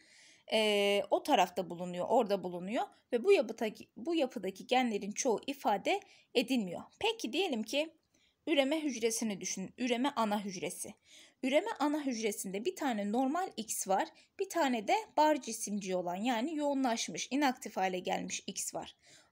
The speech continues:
Ne olacak? Bunlar yumurtalara dağıldığı zaman bu yoğunlaşmış olan bar cisimciği haline dönüşen X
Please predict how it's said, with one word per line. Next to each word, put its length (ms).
Ne 100
olacak? 500
Bunlar 280
yumurtalara 720
dağıldığı 420
zaman 400
bu 120
yoğunlaşmış 720
olan 300
bar 220
cisimciği 500
haline 440
dönüşen 460
X 300